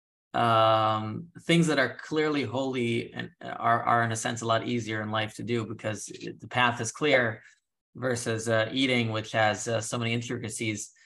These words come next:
and so many places to fall. Okay, so, uh, that's gonna be our discussion today, the, the middle ground of life, right? So last week we discussed the Torah study, the mitzvah,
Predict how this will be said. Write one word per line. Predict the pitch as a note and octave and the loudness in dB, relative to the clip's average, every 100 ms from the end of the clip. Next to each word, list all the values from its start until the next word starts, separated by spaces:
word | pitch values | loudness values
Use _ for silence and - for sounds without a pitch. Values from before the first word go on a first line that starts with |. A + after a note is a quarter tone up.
| _ _ _ | _ _ _
and | A#2 A2+ A2+ A2+ | -4 -2 -2 -2
so | A#2+ | 0
many | A#2 | 0
places | A2+ A#2+ A2 A2+ | 0 -2 -2 -6
to | - | -10
fall. | - B2 G#2+ G#2 - - | 0 2 4 0 -2 0
Okay, | - G#3+ E3 | 2 4 4
so, | - C#3 C3 | 4 2 4
uh, | C3 C3 | 6 6
that's | C#3 E3 | 4 2
gonna | F#3+ F3 | 0 -2
be | E3 | 2
our | E3 | 2
discussion | D#3 D3 D#3+ D3+ A#2+ | 0 -2 -4 -4 -6
today, | A2+ A2 A2+ A#2+ | -4 -2 -4 -6
the, | C3 | -4
the | B2+ | 0
middle | D#3 G3 F3+ | 4 6 6
ground | C#3 C#3 B2 | 6 4 4
of | A2 | 2
life, | A2+ G2+ - | 0 0 0
right? | C3+ D3 | 0 0
So | C#3+ | -2
last | C3+ E3 E3 | 0 2 2
week | D#3+ C3+ | -2 -4
we | |
discussed | B2+ A#2+ C#3+ C3+ - | -4 0 2 2 0
the | C#3 | -4
Torah | - C#3+ C#3 | 2 2 2
study, | - C#3 B2 | 2 0 2
the | A#2+ | -2
mitzvah, | C3+ B2 - C3+ B2+ | -4 -4 2 4 4